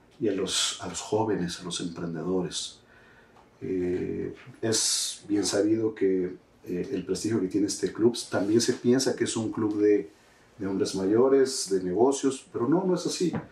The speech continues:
Es un club para todos, para mujeres, para jóvenes, y eso es lo que queremos alentar, apoyar. Vengan, conózcanos, créanme que aquí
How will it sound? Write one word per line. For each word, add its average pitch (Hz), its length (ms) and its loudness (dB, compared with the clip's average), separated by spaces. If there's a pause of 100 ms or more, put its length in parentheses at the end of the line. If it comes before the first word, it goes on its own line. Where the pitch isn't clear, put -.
(260)
Es - 160 -4
un 147 120 2
club 139 220 2
para 131 260 2
todos, 139 680 2 (100)
para 95 160 -4
mujeres, 120 480 2
para - 220 -2
jóvenes, 120 720 2 (220)
y 110 80 -2
eso 113 100 -2
es 113 80 -2
lo 110 100 2
que 98 120 -2
queremos 95 560 -2
alentar, 85 480 -4
apoyar. 90 560 -4 (800)
Vengan, 123 340 4
conózcanos, 104 920 -4
créanme 120 640 2
que 120 140 0
aquí 113 420 -2